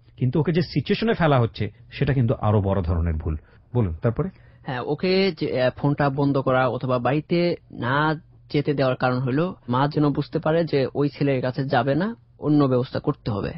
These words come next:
Speaker 2: এই জন্য এটা করা।
Speaker 1: ওকে।
Speaker 2: ও বাসায়, ওর ফ্রেন্ডের বাসায় গিয়ে ফোনটা অফ করে রাখছে, রাখার পর আর কথা হয়নি।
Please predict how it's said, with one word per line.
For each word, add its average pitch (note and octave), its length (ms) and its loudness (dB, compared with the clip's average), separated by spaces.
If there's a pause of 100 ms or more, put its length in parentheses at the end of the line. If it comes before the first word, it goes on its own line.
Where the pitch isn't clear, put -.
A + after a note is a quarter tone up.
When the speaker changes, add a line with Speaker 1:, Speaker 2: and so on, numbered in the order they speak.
(180)
Speaker 2:
এই D3 140 2
জন্য D3 240 2
এটা G2 180 -2
করা। - 200 -8 (220)
Speaker 1:
ওকে। G#2+ 200 -2 (200)
Speaker 2:
ও C3+ 200 4
বাসায়, B2+ 320 0
ওর C3+ 80 2
ফ্রেন্ডের C3 420 0
বাসায় C3 300 0 (100)
গিয়ে D#3+ 220 -2 (220)
ফোনটা C3 200 0
অফ A#2 100 0
করে A#2+ 200 -4
রাখছে, - 320 -8 (380)
রাখার C3 220 0
পর D3 120 2
আর B2+ 100 2
কথা B2+ 200 -2
হয়নি। G#2+ 260 -4